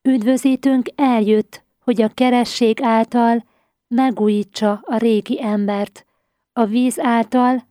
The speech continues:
megszentelje a romlott emberi természetet, és a kegyelem tiszta ruhájába öltöztessen minket. Magasztalja lelkem az Urat, és szívem újjong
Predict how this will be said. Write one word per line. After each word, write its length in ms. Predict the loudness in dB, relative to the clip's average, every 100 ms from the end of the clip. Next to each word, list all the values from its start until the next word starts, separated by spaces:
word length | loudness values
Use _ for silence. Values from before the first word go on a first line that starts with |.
| -4
megszentelje 1000 | -2 -2 -4 -4 -4 -2 0 0 0
a 100 | 0
romlott 480 | 0 0 0 -2 -4
emberi 460 | -4 -2 0 -2 -2
természetet, 1040 | -2 0 0 0 -2 -2 -4 -2 -4 -6 -20 _ _ _ -6
és 220 | -6 -2
a 80 | -4
kegyelem 600 | -2 0 2 0 0 0
tiszta 420 | 0 -2 -2 -2
ruhájába 880 | 0 0 -2 -4 -2 -4 -4 -6 -6
öltöztessen 1000 | -2 0 0 -4 -8 -6 -8 -8 -8 -6
minket. 680 | -6 -6 -8 -6 -8 -10 -20 _ _ _ _ _ _ _ _ -4
Magasztalja 800 | 0 0 0 -2 -2 0 0 0
lelkem 480 | 0 0 -2 -4
az 140 | -4 -4
Urat, 560 | -2 0 0 -2 -8 _ _ _ _ _ _ _ _ _ _ _ _ _ _ _ _ _ _ _ _ _ -6
és 180 | -4 -4
szívem 540 | -2 -2 0 -2 -2
újjong 640 | -2 0 2 2 0 -4